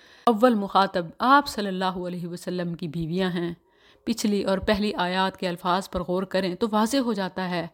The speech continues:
کہ ان آیات میں اول مخاطب آپ صلی اللہ علیہ وسلم کی بیویاں ہیں۔ جیسے فرمایا "وَقَرْنَ فی بیوتکن وَلَا تَبَرَّجْنَ"، اور فرمایا "یا نِسَاءَ النبی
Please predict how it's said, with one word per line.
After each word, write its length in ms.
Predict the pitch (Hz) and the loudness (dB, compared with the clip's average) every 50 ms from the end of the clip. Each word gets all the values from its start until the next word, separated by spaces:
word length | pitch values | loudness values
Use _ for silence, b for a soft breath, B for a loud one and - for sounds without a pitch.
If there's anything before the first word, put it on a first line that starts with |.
| b b b b b b b | b b b b b b b
کہ 160 | b - 202 196 | b 0 0 2
ان 80 | 202 | 2
آیات 460 | 196 185 175 180 180 185 190 185 - | 0 0 0 0 0 0 0 -2 -4
میں 180 | 190 185 185 196 - | -4 -4 -4 -4 0
اول 400 | - 262 247 214 185 240 254 285 | 4 4 4 4 4 4 4 4
مخاطب 480 | 269 247 - - 190 180 - - 175 170 - | 4 2 2 2 0 0 0 -4 -6 -6 -6
آپ 220 | - 190 190 180 | -6 -4 -4 -4
صلی 200 | - - 196 180 | -6 -6 -6 -6
اللہ 160 | 175 170 175 | -4 -4 -4
علیہ 320 | 175 175 170 170 170 170 170 | -4 -4 -4 -6 -6 -6 -8
وسلم 440 | 170 165 - 180 175 170 170 170 | -8 -8 -6 -6 -6 -4 -6 -6
کی 120 | 165 214 233 | -2 -2 -2
بیویاں 420 | 202 180 180 175 170 196 202 196 | -2 -2 -2 -2 -2 -2 -2 -2
ہیں۔ 240 | 175 170 175 175 175 - b b b b b b b b b | -2 -4 -6 -6 -8 -14 b b b b b b b b b
جیسے 280 | b 180 202 196 - 214 | b -2 -2 0 0 -2
فرمایا 600 | 196 - 175 175 175 180 180 175 175 175 170 170 170 b b b b b b b b | 0 0 -2 0 2 2 2 2 2 2 0 0 -4 b b b b b b b b
"وَقَرْنَ 440 | 202 202 202 240 247 240 233 240 233 214 214 | -2 2 6 6 6 6 6 2 -2 -2 -4
فی 160 | - 202 196 | -4 -8 -6
بیوتکن 1000 | 170 170 190 185 185 185 180 180 185 175 - 208 202 190 185 185 180 180 175 175 208 - | -6 -6 -4 -4 -4 -4 -4 -6 -8 -6 -2 -2 -2 -2 -2 -2 -4 -6 -8 -10 -6 -4
وَلَا 260 | 196 196 202 262 302 302 302 | -2 2 4 4 4 4 4
تَبَرَّجْنَ"، 600 | 262 220 233 214 196 190 202 214 208 - 202 190 185 180 180 185 - b b b b b b b b | 4 4 4 0 0 0 -2 -2 0 -2 -4 -2 -4 -4 -6 -10 -14 b b b b b b b b
اور 140 | - 208 208 | 0 0 0
فرمایا 600 | 208 - 208 185 190 180 175 175 180 175 170 170 175 _ _ _ _ - | 0 0 -2 0 0 0 0 0 0 0 -2 -2 -6 _ _ _ _ -4
"یا 340 | 196 185 226 233 254 277 | 2 4 6 8 8 8
نِسَاءَ 480 | 294 262 254 220 - - 208 196 196 190 - | 8 6 4 4 2 2 4 4 4 4 2
النبی 920 | - 202 196 190 190 190 185 180 151 185 196 208 196 190 175 170 185 185 | 0 -2 -2 -2 -2 -2 -4 -4 -2 -2 -2 -2 -2 -4 -6 -6 -6 -6